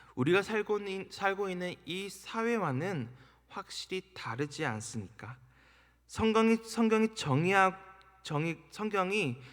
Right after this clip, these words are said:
정의가 무엇인지 확실히 표현하고 있으며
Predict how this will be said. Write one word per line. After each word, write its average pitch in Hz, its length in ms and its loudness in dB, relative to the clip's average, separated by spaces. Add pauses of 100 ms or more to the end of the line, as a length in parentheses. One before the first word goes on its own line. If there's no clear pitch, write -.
(140)
정의가 156 540 2
무엇인지 123 960 0 (340)
확실히 - 600 -6
표현하고 240 520 2
있으며 127 640 -4